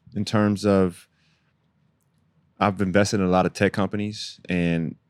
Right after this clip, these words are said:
you know, right now the fintech space is, you know, it stalled a little bit in terms of investments or growth. You've seen some down rounds, uh, as well. You've seen some stock prices, um, reflect that as well.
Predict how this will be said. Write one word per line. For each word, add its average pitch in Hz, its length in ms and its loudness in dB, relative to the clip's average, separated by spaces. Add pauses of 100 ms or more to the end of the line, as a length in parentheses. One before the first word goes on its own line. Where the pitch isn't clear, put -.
you 90 60 -6
know, - 80 -6
right 107 200 2
now 107 160 4
the 92 100 2
fintech 113 540 0
space - 760 -4 (100)
is, - 260 -20 (120)
you 180 80 -8
know, 98 140 0
it 80 220 -6
stalled 147 340 4
a - 20 10
little 151 180 8
bit 147 280 4
in 107 60 -4
terms 117 200 2
of 104 100 0
investments 104 500 2
or 87 100 0
growth. 101 300 0
You've 98 120 -8
seen 104 140 -4
some 92 120 -8
down 95 300 2
rounds, 104 420 -2 (100)
uh, 82 240 0
as 82 140 -2
well. 95 240 2
You've 95 80 -2
seen 98 140 -6
some - 140 -10
stock 90 260 -2
prices, 92 460 -2 (340)
um, 80 580 -2
reflect 113 480 0
that 110 220 2
as 92 120 -4
well. 117 300 2